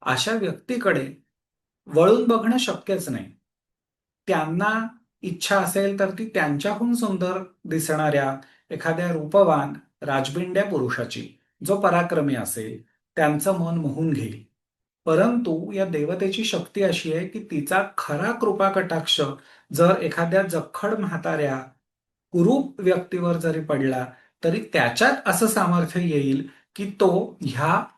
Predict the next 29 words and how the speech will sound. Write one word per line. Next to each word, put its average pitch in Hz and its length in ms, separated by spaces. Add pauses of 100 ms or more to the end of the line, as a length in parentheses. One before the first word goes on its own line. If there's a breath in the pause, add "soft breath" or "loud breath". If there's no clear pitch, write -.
दुष्प्राप्य 220 720
असलेल्या 165 680 (300 soft breath)
अशा 160 260
प्रकारच्या 175 680 (340)
मोहक 160 420
युवतींचं 175 600
मन 170 280 (120)
स्वतःकडे 170 520
आकर्षून 135 560
घेईल. 110 260 (440 soft breath)
म्हणजे 156 380
थोडक्यात 170 540 (460 soft breath)
तो 208 100
माणूस 208 380
दिसायला 196 460
कसा 196 300
आहे 190 260
हे 185 240
सुद्धा 202 260
न 208 40
बघता 170 680 (220)
त्या 185 80
युवती 165 400
त्याच्याकडे 165 500
आकर्षित 170 580
होतील, 147 340 (280 loud breath)
इतकी 175 320
आकर्षणाची 175 840
शक्ती 175 640